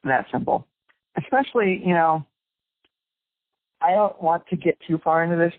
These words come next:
because there's a lot of details that are very much unknown, but in light of Chelsea's transfer ban, there's talk that City could face a similar or slightly lesser punishment. And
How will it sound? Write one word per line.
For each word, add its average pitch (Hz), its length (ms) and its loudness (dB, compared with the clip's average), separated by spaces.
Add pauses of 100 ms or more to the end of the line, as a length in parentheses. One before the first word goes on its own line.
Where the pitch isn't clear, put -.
because 151 300 -4
there's 139 160 0
a 143 60 2
lot 131 500 2 (280)
of 127 160 -6 (100)
details 131 640 0 (100)
that - 160 0
are 123 160 2
very 123 340 0
much 127 180 2 (100)
unknown, 127 600 0
but 127 140 0
in 127 160 0
light 127 180 2
of 123 120 0 (240)
Chelsea's 120 400 -2 (100)
transfer 131 440 -4
ban, 135 320 0
there's 123 280 -2
talk 131 280 -2
that - 80 -12 (140)
City 135 180 -2
could - 300 -8
face 127 280 0
a 123 220 -4
similar 127 260 2
or 123 140 -4 (100)
slightly 123 280 0
lesser 123 340 0
punishment. 127 560 -2 (1200)
And 135 420 2